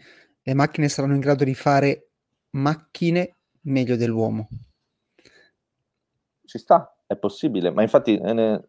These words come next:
Speaker 2: adesso ti
Speaker 1: Cioè,
Speaker 2: dico,
Speaker 1: la
Speaker 2: ci
Speaker 1: macchina è in
Speaker 2: sono
Speaker 1: grado di progettare se stessa meglio di come farebbe l'uomo.
Speaker 2: Penso di sì. E infatti ci sono, eh, un altro punto di questo report è che dice quali sono i vari tipi di machine learning.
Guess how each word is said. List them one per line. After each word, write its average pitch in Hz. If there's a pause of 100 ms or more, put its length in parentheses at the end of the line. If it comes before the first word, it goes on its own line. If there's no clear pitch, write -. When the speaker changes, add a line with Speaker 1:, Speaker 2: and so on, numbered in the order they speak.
Speaker 2:
adesso 123
ti 117
Speaker 1:
Cioè, -
Speaker 2:
dico, 120
Speaker 1:
la 135
Speaker 2:
ci 147
Speaker 1:
macchina 160
è -
in 156
Speaker 2:
sono 147
Speaker 1:
grado 143
di 143
progettare 139
se -
stessa 143
meglio 135
di 131
come 131
farebbe 120
l'uomo. 113 (400)
Speaker 2:
Penso 113
di 104
sì. -
E 160 (280)
infatti 147
ci 135
sono, 110 (320)
eh, 95
un 104
altro 117
punto 107
di 98
questo 104
report 98
è 107
che 143
dice 110
quali 120
sono 107
i 113
vari 101
tipi 107
di 95
machine 90
learning. 85